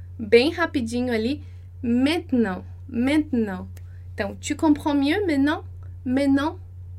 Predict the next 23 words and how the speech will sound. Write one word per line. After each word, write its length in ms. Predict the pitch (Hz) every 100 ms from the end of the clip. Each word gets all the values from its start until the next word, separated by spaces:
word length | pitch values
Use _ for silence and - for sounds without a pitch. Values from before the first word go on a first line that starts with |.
| -
Maintenant? 640 | 254 277 311 277 277 349 - - - - - - -
Tá? 260 | 220 302 - -
No, 320 | 240 269 226 - - -
falando 480 | - 254 262 277 294
rápido, 640 | 254 247 311 - 330 262
vai 120 | 262
ficar 300 | 269 - 285
desse 460 | 240 247 285 - 359
modo. 360 | 320 202 185 - - - - - -
Então, 340 | 220 226 226
não 280 | 240 269 330
dá, 480 | 247 262 302 262 233
não 260 | 240 262
dá 160 | 254 247
uma, 580 | 277 269 233 214 202 202 - - - - - -
uma, 560 | 226 226 214 208 202 -
um 160 | 233
slow 540 | 240 - 233 247 277 247
ali 320 | 214 226 247
no 220 | 262 240 -
<laughs> 40 |
maintenant, 720 | 254 254 262 247 226 262 -
porque 520 | - 285 262 285 294